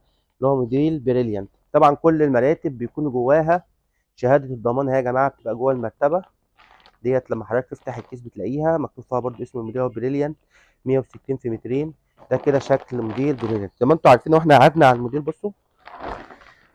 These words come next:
طبعًا احساس تاني خالص غير اي مرتبة، عشان ده اعلى موديل في شركة انجلندا اللي هو موديل بريليانت.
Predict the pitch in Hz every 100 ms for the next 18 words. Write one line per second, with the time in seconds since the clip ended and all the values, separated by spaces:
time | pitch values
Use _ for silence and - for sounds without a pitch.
0 | - 151 165 147 131 - _ _ _ _
1 | _ _ _ _ - - 165 156 - 165
2 | - 170 185 180 127 160 - 147 156 135
3 | - 107 101 - _ - 135 135 - 156
4 | 151 139 123 123 131 165 165 _ 147 -
5 | - 117 101 101 101 104 120 123 117 131
6 | 147 147 _ _ _ _ 117 123 117 107
7 | 98